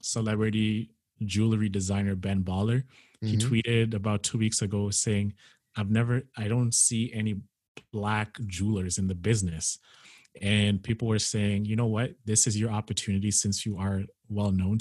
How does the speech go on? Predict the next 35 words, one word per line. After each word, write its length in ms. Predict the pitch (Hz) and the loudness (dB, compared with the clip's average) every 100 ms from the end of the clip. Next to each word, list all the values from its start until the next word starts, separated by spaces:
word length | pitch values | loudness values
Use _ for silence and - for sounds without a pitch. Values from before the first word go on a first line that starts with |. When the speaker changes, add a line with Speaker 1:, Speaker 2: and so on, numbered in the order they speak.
| - | 0
Speaker 1:
to 200 | 101 92 _ _ _ - | -2 -4 _ _ _ -6
mentor 680 | 98 98 127 - 98 82 92 _ _ _ _ - | 0 2 2 0 -2 -4 -8 _ _ _ _ -8
a 400 | 95 92 92 107 _ _ - | -2 -2 -2 -6 _ _ -12
bl-, 360 | 110 92 123 120 | -10 -8 -8 -8
uh, 140 | 123 113 120 - | -8 -8 -10 -12
up 140 | 120 | -4
and 120 | 120 | -4
coming 340 | - 107 104 98 | -2 0 0 0
jeweler 460 | 90 101 92 92 _ _ _ - | -2 -2 -2 -4 _ _ _ -10
who 80 | 107 | -4
wants 200 | 107 - | -2 -2
to 80 | 107 | -2
be 100 | 87 | -6
a 40 | |
jeweler, 400 | 82 90 87 87 - - _ | -6 -6 -8 -10 -18 -20 _
showing 340 | - 117 110 | -4 0 4
them 160 | 110 104 | 4 2
the 100 | 98 | 2
ropes 540 | 95 101 90 - - - _ _ _ - | 0 0 0 -2 -4 -8 _ _ _ -10
and 640 | 98 98 98 101 98 95 - _ | -4 0 0 0 -2 -4 -6 _
providing 400 | 107 95 107 104 | -6 -2 0 2
them 140 | 104 | 2
with 140 | 98 95 - | 0 -4 -4
access 540 | 113 117 - 98 92 | -4 -2 -4 -2 -4
to 180 | - 101 | -6 -6
different 480 | 92 104 - 101 95 | -4 -4 -4 -4 -4
places, 640 | - 107 - 101 87 90 | -4 -2 -2 -2 -4 -4
which 260 | 101 - | -4 -6
they 120 | - 98 | -6 -8
cannot 360 | 107 101 113 | -4 -2 -2
have 180 | 107 95 | -2 -4
access 360 | 95 95 110 - | -4 -4 -6 -6
to 120 | 107 | -6
because 540 | 90 - 98 90 95 _ _ _ _ _ _ _ _ | -8 -8 -8 -8 -8 _ _ _ _ _ _ _ _
there's, 280 | 107 104 101 | -6 -4 -4